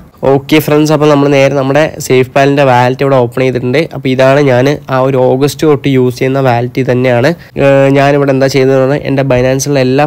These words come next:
ഫണ്ടും ഞാൻ മുന്നേ തന്നെ ഇതിൽ store ചെയ്ത് വെച്ചിട്ടുണ്ട്. ഇവിടെ കുറച്ച് funds നിങ്ങൾക്ക് കാണാൻ വേണ്ടി പറ്റും. അതേപോലെ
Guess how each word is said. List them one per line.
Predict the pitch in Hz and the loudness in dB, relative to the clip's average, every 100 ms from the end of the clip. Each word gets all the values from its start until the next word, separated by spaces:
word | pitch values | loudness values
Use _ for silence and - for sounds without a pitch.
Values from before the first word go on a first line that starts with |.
| 143 | 0
ഫണ്ടും | 131 143 135 | -2 0 -2
ഞാൻ | 131 | -2
മുന്നേ | 127 127 143 | -2 -2 -2
തന്നെ | 139 139 131 | 0 0 0
ഇതിൽ | 127 160 | -2 -2
store | - 127 127 135 | -2 -2 0 0
ചെയ്ത് | 139 | 0
വെച്ചിട്ടുണ്ട്. | 139 139 127 123 165 165 - 147 | -2 -4 -4 -2 -2 -4 -8 -4
ഇവിടെ | 139 143 | -2 0
കുറച്ച് | 139 135 135 | -2 -2 -2
funds | 131 127 139 | -2 -2 -2
നിങ്ങൾക്ക് | 131 131 | -2 -2
കാണാൻ | 123 131 135 | -2 -2 -2
വേണ്ടി | 135 | -2
പറ്റും. | 127 147 160 - - - 135 | -2 -2 -4 -8 -20 -8 -2
അതേപോലെ | 135 143 | 0 0